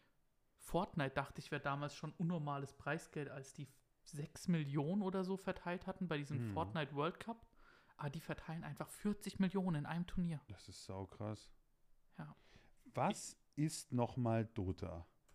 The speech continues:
Speaker 1: Ich weiß es nicht. Ich <laughs> glaube,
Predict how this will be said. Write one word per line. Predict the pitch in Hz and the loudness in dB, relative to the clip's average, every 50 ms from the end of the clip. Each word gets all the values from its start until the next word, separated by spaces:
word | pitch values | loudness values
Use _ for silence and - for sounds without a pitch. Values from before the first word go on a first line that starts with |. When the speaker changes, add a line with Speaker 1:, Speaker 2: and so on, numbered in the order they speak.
| - - - | -20 -18 -14
Speaker 1:
Ich | - - - - - - | -12 -12 -12 -12 -8 -4
weiß | - 202 240 240 - - | -4 -4 -2 -4 -6 -8
es | 156 - - - | -8 -8 -8 -8
nicht. | 156 - - - - - 523 523 539 587 605 622 | -8 -8 -8 -4 -4 -2 -2 -2 -4 -2 4 6
Ich | - - - - | 6 6 6 2
<laughs> | |
glaube, | - 160 160 160 185 247 269 190 - - 160 165 | 2 2 4 4 4 4 2 4 2 2 2 0